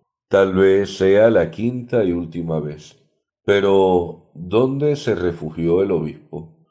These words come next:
Corre el rumor de que se escondió en el cementerio para huir de las emboscadas del emperador pagano. En aquel tiempo, los cementerios y las iglesias gozaban de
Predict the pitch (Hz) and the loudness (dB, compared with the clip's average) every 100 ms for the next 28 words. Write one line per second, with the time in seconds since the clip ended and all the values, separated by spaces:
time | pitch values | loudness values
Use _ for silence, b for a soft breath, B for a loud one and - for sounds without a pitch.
0 | _ - 139 143 151 139 107 85 90 92 | _ 0 0 2 2 2 2 -4 -2 0
1 | 110 135 - _ _ _ _ 87 101 98 | -2 -4 -14 _ _ _ _ -2 -2 -2
2 | 98 95 92 90 - 95 92 90 90 87 | -2 0 2 0 -2 -2 -2 -2 -2 0
3 | 92 120 120 92 82 78 80 80 98 71 | 2 2 2 -2 -4 -6 -4 -2 -2 -2
4 | 78 - _ _ _ _ - 95 104 104 | -10 -14 _ _ _ _ -2 2 4 4
5 | 107 - 101 117 131 135 113 95 90 95 | 2 -2 -2 0 2 2 2 2 2 -2
6 | 82 82 - 101 110 107 90 82 82 80 | -6 -8 -2 2 4 4 2 -2 -2 -4
7 | 78 80 82 92 95 - 76 76 76 78 | -2 0 2 0 -2 -4 -6 -6 -8 -10
8 | 80 _ _ _ _ _ - 85 95 98 | -20 _ _ _ _ _ -8 -2 0 0
9 | 101 92 120 131 131 127 120 101 92 87 | -2 0 0 -2 0 4 4 2 0 -2
10 | 87 82 120 120 95 87 85 92 110 160 | -2 2 4 4 2 -2 -2 -2 0 0
11 | 160 120 95 92 113 117 110 87 87 85 | 0 -2 -2 0 0 2 0 0 0 0
12 | 85 | -6